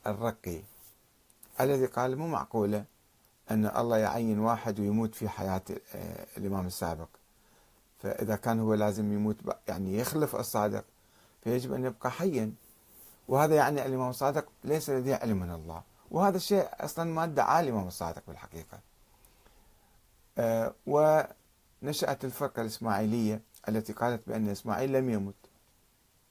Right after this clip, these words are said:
بناء على تعيين الإمام الصادق له كما زعموا يعني. وبعد ذلك من سنة مية وخمسة وثلاثين إلى مية وثمانية وأربعين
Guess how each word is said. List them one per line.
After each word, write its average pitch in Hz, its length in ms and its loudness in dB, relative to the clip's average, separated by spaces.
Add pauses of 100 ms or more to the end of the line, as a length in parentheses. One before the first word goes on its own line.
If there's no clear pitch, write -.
(180)
بناء 117 340 0
على 107 380 0 (640)
تعيين 110 420 2
الإمام 95 440 -2 (180)
الصادق 113 480 2
له 90 280 -6 (400)
كما 104 240 0
زعموا 87 420 -4
يعني. - 280 -14 (1300)
وبعد 143 720 6
ذلك 165 580 2 (1300)
من 131 340 -2
سنة 120 300 -6
مية 123 160 -2
وخمسة 123 320 -6
وثلاثين 113 480 -2
إلى 104 200 -2
مية 110 260 2
وثمانية 120 500 0
وأربعين 95 600 -2